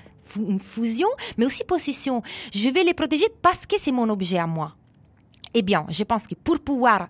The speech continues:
donner confiance à ces enfants, il faut les reconnaître comme étant des individus distants de soi, comme n'étant pas des choses à soi,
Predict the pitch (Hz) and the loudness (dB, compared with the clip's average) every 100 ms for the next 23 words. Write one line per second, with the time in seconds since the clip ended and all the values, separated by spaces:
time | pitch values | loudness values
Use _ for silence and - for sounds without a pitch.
0 | - 180 247 247 247 214 226 226 185 - | -6 -2 0 0 -2 -4 -4 -4 -4 -4
1 | 175 170 - 214 311 - - - 202 - | -4 -4 -2 -4 -4 -16 -14 -8 -6 0
2 | 240 190 190 269 277 262 240 226 214 170 | 2 2 2 0 0 0 2 2 0 -4
3 | - 202 202 - 220 185 170 202 214 190 | -2 0 0 -2 -4 -2 -2 0 0 0
4 | 196 190 180 220 - 254 240 196 - 175 | -2 -2 -2 -2 0 0 0 -2 0 -2
5 | 233 - - - 214 202 202 262 302 285 | -2 -12 -20 -2 0 2 4 2 2 0
6 | 254 277 254 185 185 - 302 254 180 151 | 2 2 2 0 -2 0 2 2 0 -2
7 | 151 170 - 196 220 | -4 -6 -4 0 0